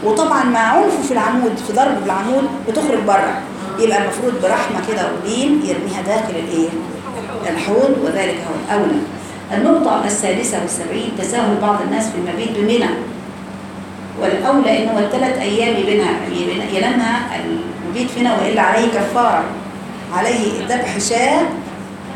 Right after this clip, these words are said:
لفقراء مكة لو ما باتش بين، بمنى. نعم. عدم التحري لحدود منى. البعض برضه بيجي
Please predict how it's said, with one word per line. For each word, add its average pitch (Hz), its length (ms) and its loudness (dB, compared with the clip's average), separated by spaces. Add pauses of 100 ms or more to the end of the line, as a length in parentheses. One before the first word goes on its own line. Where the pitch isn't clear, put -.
(800)
لفقراء 220 640 2
مكة 214 320 -2 (440)
لو 185 80 0
ما 180 140 -2
باتش 214 240 2
بين، 214 320 0 (680)
بمنى. 214 280 2 (420)
نعم. 208 220 0 (1000)
عدم 277 360 4
التحري 262 540 0 (120)
لحدود 214 400 0 (100)
منى. 240 180 2 (520)
البعض 226 400 4
برضه 233 160 2 (160)
بيجي 277 400 2